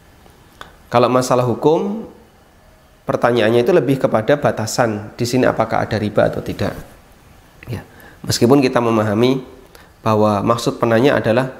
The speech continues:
bertanya tentang hukumnya, tapi dia, eh, lebih menyampaikan masalah teknis. Insya Allah, eh, pertanyaan seperti ini tidak kita salahkan. Kita,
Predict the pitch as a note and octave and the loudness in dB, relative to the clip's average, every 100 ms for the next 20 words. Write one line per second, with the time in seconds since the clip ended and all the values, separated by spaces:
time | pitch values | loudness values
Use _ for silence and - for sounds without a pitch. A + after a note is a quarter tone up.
0 | - - - - - A2+ A#2 A#2 G#2+ G#2+ | -20 -20 -12 -8 -2 2 2 0 -2 -2
1 | G2+ G#2+ - G2+ A2 C#3 D#3+ - - - | -4 -4 -2 0 2 2 -2 -10 -20 -20
2 | - - - A2 C3 C3 B2+ B2+ - - | -20 -8 -4 0 2 4 2 -2 -14 -20
3 | - - - - G#2+ B2 B2+ B2+ B2 - | -20 -20 -14 -4 2 4 4 0 -4 -10
4 | - - - G#2+ G#2+ G#2 A2+ B2+ A2 G#2 | -20 -20 -8 -4 0 0 2 2 2 0
5 | G2+ G#2+ A2+ A2 G2+ A2 G2+ - F#2+ G2 | 0 0 0 0 0 -2 -4 -4 -6 -8
6 | F2+ - - - - - - - - C3+ | -10 -14 -20 -20 -20 -20 -20 -20 -4 2
7 | D3 C3+ D#3+ E3 - - - - _ - | 4 4 4 2 -4 -16 -20 -20 _ -20
8 | _ - _ - B2 B2 A#2+ - - D#3 | _ -20 _ -6 -2 -2 -4 -4 -2 2
9 | D#3 F3 F3 D#3 E3 F3+ D3+ G#2+ A#2 A#2 | 2 0 0 0 2 2 2 0 0 -2
10 | A#2 A2+ G2+ G2+ G2+ G#2+ A#2 G#2 F#2+ - | 0 -2 -4 -8 -8 -2 0 0 -2 -10